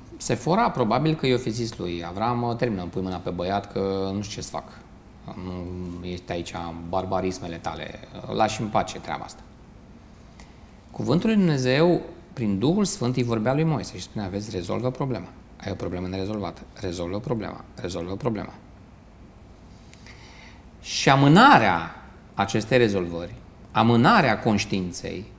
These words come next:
este o problemă pentru Dumnezeu. Și la un moment dat Dumnezeu vrea să intre peste Moise. Și când vede Sefora că problema e serioasă,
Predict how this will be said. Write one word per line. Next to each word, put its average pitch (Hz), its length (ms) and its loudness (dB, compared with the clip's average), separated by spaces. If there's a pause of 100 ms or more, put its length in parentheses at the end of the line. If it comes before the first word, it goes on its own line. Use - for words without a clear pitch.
(300)
este 101 340 -2
o 107 40 0
problemă 98 500 -4
pentru 95 220 -12
Dumnezeu. 90 440 -12 (400)
Și - 220 -16
la - 60 -12
un 95 60 -8
moment 104 180 -2
dat 98 100 -4
Dumnezeu 98 340 -6
vrea 98 220 -6
să 98 400 -6 (1080)
intre 101 220 -2
peste 92 220 -10
Moise. - 260 -14 (1120)
Și - 80 -20
când 90 180 -8
vede 98 200 0
Sefora 107 380 -2
că 127 140 -6
problema 90 360 -8
e 107 40 -6
serioasă, 92 560 -8